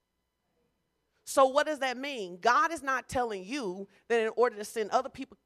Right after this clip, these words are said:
help other kids go to college, your kids shouldn't go to college and there shouldn't be any fun. That's not what he's saying.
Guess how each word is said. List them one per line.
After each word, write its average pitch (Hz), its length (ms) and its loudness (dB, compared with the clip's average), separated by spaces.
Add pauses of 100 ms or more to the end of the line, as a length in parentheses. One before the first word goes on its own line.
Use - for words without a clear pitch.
(280)
help 226 280 0
other 233 160 0
kids 220 340 -8
go 208 120 -4
to 196 60 -6
college, 196 400 -2
your 214 120 2
kids 208 280 -10
shouldn't 196 220 -6
go 202 80 -4
to 185 80 -8
college 208 380 0
and 185 80 -4
there 190 100 -4
shouldn't 196 260 -6
be 190 200 -8
any 185 100 -6
fun. 208 420 -2
That's 233 220 -2
not 240 160 0
what 226 80 2
he's 196 120 -8
saying. 254 340 2